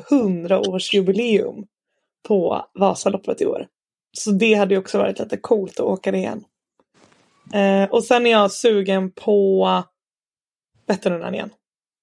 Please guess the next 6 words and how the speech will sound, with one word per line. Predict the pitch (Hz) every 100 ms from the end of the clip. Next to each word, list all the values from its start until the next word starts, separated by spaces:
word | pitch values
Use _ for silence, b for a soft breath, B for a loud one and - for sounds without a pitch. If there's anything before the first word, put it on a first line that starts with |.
| _ _ _ _ _ _ 208
Som | - 247 220
du |
säger, | 202 202 190 185 - -
på | - 220 208
liksom, | 190 185 196 185
på, | 185 214